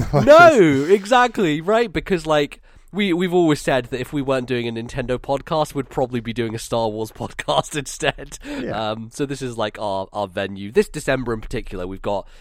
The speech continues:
Speaker 2: this game, we've got obviously episode nine, which is next week, and then we have The Mandalorian, which has been ongoing. We've both been watching it.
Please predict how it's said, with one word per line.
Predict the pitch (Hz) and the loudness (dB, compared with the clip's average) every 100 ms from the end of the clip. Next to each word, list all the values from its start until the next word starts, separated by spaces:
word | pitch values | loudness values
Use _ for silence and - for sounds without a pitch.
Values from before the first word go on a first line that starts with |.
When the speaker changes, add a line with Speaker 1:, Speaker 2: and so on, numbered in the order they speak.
| - | -8
Speaker 2:
this | 135 139 | -6 -6
game, | 120 117 127 127 | -4 -2 -2 -2
we've | 117 - | -6 -6
got | 104 101 | -6 -6
obviously | 110 110 - 104 98 | -8 -12 -12 -12 -10
episode | 107 - 107 92 | -12 -8 -8 -8
nine, | 95 95 110 113 | -6 -4 -4 -4
which | 101 104 | -8 -12
is | |
next | 98 98 - | -10 -10 -10
week, | 101 101 - - - _ | -10 -10 -16 -20 -20 _
and | 95 95 | -8 -6
then | 98 98 | -4 -4
we | 95 92 | -8 -10
have | 95 92 92 - | -8 -8 -8 -8
The | |
Mandalorian, | 104 113 190 220 147 120 | -6 0 6 8 6 0
which | 120 | -4
has | 120 | -8
been | 117 | -8
ongoing. | 107 110 110 107 107 104 | -6 -4 -2 -2 -2 -4
We've | 101 - | -10 -6
both | 98 95 | -6 -6
been | 95 | -10
watching | 92 87 95 87 | -10 -10 -12 -10
it. | 87 | -12